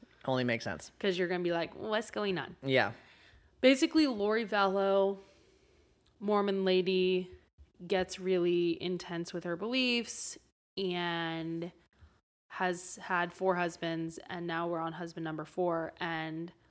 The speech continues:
Speaker 2: husband number four has just been shot by her brother, Alex. Okay?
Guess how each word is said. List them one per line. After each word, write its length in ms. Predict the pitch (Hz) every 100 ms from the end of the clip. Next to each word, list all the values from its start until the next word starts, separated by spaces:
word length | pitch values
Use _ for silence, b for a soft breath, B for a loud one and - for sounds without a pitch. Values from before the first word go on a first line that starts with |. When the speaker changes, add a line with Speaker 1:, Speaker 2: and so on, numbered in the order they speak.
| _
Speaker 2:
husband 400 | - 220 208 214
number 180 | 196 185
four 240 | 196 175
has 160 | 175 170
just 300 | 175 170 -
been 160 | 156
shot 640 | 156 - - - - - - _ _ _ _
by 480 | 180 156 156 151 156
her 100 | -
brother, 560 | 165 156 151 - - - _ _ _ _
Alex. 600 | - - - - - - _ _ _ _
Okay? 240 | - 156